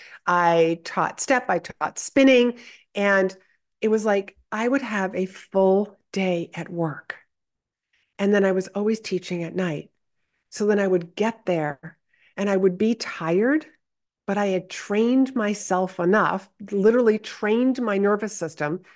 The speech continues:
'cause that's all we're doing with this speaker persona,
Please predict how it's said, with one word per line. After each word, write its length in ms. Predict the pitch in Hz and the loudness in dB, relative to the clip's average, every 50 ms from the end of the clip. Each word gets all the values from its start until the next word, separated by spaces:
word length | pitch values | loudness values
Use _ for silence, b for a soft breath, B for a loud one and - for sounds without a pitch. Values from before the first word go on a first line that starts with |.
| b b b _ | b b b _
'cause 100 | - 190 | -4 -2
that's 220 | 175 185 180 - - | 0 0 -2 -2 -4
all 220 | - 185 196 220 220 | -2 0 0 2 2
we're 80 | 233 | 0
doing 380 | 214 190 208 202 202 202 190 180 | 0 0 0 0 2 0 0 0
with 160 | 180 180 180 | -2 -4 -4
this 200 | - 185 180 180 | -4 -6 -6 -6
speaker 440 | - - - 180 175 175 - 175 170 | -6 -4 -4 -4 -2 0 0 0 0
persona, 800 | 170 - - 170 165 - - 185 185 180 175 160 156 160 165 | -2 -6 -10 -10 -10 -4 0 2 2 2 2 0 -2 -6 -10